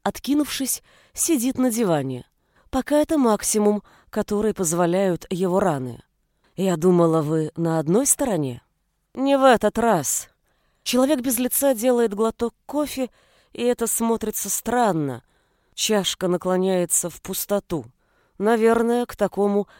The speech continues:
непросто привыкнуть. Я подслушал один занимательный разговор. Сейчас перескажу.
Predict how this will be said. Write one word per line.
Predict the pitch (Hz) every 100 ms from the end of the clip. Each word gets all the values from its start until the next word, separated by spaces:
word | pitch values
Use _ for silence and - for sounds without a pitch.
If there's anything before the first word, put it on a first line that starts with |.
| _ _
непросто | 196 240 214 170 - 175
привыкнуть. | 165 156 156 151 147 - - _ _ _ _
Я | - 202
подслушал | 262 294 - 349 320 285 269
один | 254 233 269
занимательный | 208 240 240 262 302 277 262 262
разговор. | 254 226 240 233 139 - _ _ _ _
Сейчас | - - - 302
перескажу. | - 262 240 247 208 131 113